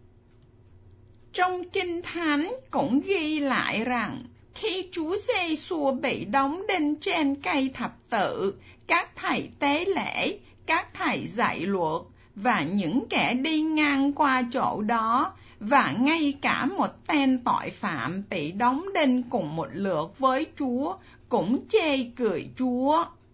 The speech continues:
Đoạn Kinh Thánh Luca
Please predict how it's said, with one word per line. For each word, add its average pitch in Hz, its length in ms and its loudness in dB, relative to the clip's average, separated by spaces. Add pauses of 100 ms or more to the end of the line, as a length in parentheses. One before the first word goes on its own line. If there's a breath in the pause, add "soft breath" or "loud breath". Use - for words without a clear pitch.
(1500)
Đoạn 233 540 2
Kinh 349 360 -2
Thánh 311 460 0 (320)
Luca 294 920 0